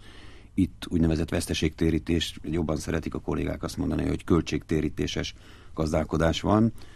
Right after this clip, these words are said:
Az állam megrendel, vagy önkormányzatok megrendelik ugye a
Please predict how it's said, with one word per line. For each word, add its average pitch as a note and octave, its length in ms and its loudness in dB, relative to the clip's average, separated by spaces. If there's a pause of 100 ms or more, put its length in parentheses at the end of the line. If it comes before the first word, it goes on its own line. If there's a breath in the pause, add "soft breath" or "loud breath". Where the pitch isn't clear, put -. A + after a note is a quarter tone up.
(160 loud breath)
Az F#2 120 2
állam E2 260 6
megrendel, E2+ 480 2
vagy D#2+ 160 0
önkormányzatok D#2 640 0
megrendelik D#2+ 540 -2
ugye D#2 180 -2
a D2+ 180 -2